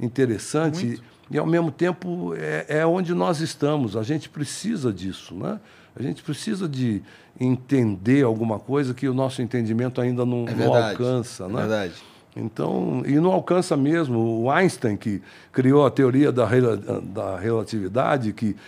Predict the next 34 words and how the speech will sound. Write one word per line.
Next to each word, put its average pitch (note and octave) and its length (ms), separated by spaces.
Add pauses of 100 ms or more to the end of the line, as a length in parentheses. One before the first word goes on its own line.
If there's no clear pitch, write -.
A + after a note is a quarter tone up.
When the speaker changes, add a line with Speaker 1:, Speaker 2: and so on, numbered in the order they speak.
(160)
Speaker 1:
descobriu B2 520
que C3 160
o, A2+ 200 (200)
o A#2+ 140
espaço D#3+ 520
é B2 40
finito, C3 720 (220)
ah, F2+ 240
meu A2 240
Deus, A2+ 260
vai C#3+ 120
entender A#2+ 440
isso? D3+ 380 (420)
Ele E3+ 200
acreditava G#3 520
em C#4+ 80
Deus, A#3+ 340
porque G2+ 580
chegou E3+ 320
Speaker 2:
Sim. G#3+ 60
Speaker 1:
uma G3 100
hora G3 260
que - 120
a, - 60 (160)
o D3 120
próprio G3+ 340
conhecimento D#3 640
matemático A2 720
dele, B2+ 360 (380)
eh, G#2+ 720
tinha D#3 200
um G3+ 80
limite, E3 540 (180)
né? A#2+ 160